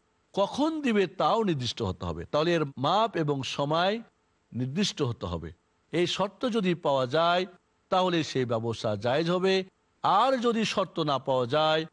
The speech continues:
তাহলে সেই ব্যবসা জায়েজ হবে না। প্রথম শর্ত কি দিবে সে বিষয়ে জানা, আমি টাকা দিলাম, কোন ধরনের আমাকে মাল দিবে জানা। দুই নম্বরে এর দাম কত, মূল্য কত জানা। তিন নম্বরে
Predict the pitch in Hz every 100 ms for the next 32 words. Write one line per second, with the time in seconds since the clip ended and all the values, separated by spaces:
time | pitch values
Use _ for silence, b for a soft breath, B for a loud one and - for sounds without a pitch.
0 | _ _ _ - 165 143 139 120 113 -
1 | 147 135 120 113 151 208 - - 95 92
2 | 85 85 - _ _ _ - 226 254 233
3 | 196 165 190 202 170 _ 220 240 185 208
4 | 190 202 214 - _ _ - 160 147 120
5 | 117 101 92 76 - _ _ _ - 151
6 | 151 139 135 135 139 202 - _ _ _
7 | _ _ _ - 214 170 151 143 135 113
8 | 104 110 101 98 87 78 73 _ _ _
9 | - 104 98 80 71 _ _ _ _ _
10 | _ _ _ 160 180 165 160 156 131 131
11 | 120 _ _ - 104 123 151 131 104 113
12 | 143 147 - 113 92 82 71 67 - _
13 | _ - 202 220 214 190 165